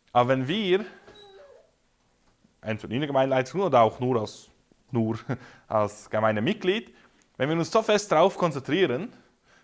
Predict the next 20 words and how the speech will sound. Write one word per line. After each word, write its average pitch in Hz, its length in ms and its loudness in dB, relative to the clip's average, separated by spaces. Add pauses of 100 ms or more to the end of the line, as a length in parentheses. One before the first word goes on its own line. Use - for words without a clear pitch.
sind 269 380 -2
wir 165 140 2
bereit, 135 640 2 (480)
Brüder 185 440 2
aus, 131 160 2 (460)
gegeneinander 135 600 2
auszuspielen, 175 800 2 (640)
weil 131 180 2
uns - 520 0 (160)
dieses 135 200 -6
Auto 131 280 0
so 123 100 -6
wichtig 127 300 -10
ist. - 180 -20 (460)
Oder 113 260 2
eben 107 120 0
so 104 100 -8
wichtig 113 220 -4
ist, 107 160 -6
dass - 300 -16